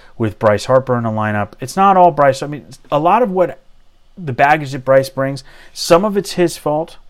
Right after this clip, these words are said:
and some of it's not his fault. He's been in the spotlight since he was sixteen years old. Um, but I think the Nats will, uh,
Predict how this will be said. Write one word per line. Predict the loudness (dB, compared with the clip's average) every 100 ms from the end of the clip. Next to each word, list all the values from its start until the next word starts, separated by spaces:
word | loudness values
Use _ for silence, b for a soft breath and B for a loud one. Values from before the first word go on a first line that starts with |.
| -20 -20 -10
and | -8 -4
some | -2
of | -2 -4
it's | -6
not | -4 -2 -2 -4
his | -8 -8
fault. | -10 -12 -12 _
He's | -10 -8
been | -6 -6
in | -8
the |
spotlight | -6 0 0 -2 -6
since | -10 -10
he |
was | -10 -10
sixteen | -14 -12 -10 -8
years | -8
old. | -10 -12 -18 b b b b b b b b b b b b b 2
Um, | 4 4 2 -2 -10 B B B B B -8 4
but | 6 4 0
I | -4
think | -4 -4
the |
Nats | -2 -2 -2 -6 -12 B -10
will, | -4 -2 -2 -4 -10 -18
uh, | -18